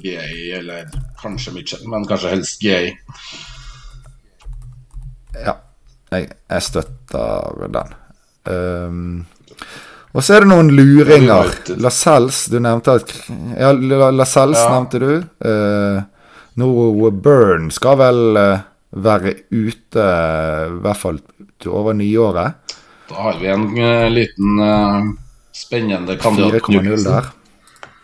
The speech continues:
Speaker 1: Som
Speaker 2: Så den,
Speaker 1: Livramento,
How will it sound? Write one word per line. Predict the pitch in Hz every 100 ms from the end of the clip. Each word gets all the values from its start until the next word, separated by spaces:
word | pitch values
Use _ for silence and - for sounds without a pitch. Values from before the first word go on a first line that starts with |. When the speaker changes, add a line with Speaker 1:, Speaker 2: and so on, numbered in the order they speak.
| _ _ _ _ _ _ -
Speaker 1:
Som | 113 107 107 110 107 104 - _ _ _ _ -
Speaker 2:
Så | -
den, | 113 131 110
Speaker 1:
Livramento, | 98 113 113 101 85 - - 190 - _